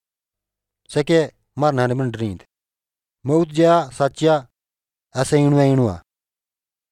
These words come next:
अगर तुए ऐसा स्वागत न कहते, ता तुआ ज्यादा डर रहना। ऐसे आक, अगर सच्ची खबरा, ऐसा समझा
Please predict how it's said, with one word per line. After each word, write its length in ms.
अगर 240
तुए 340
ऐसा 200
स्वागत 380
न 80
कहते, 380
ता 180
तुआ 320
ज्यादा 260
डर 200
रहना। 360
ऐसे 260
आक, 260
अगर 220
सच्ची 300
खबरा, 460
ऐसा 60
समझा 540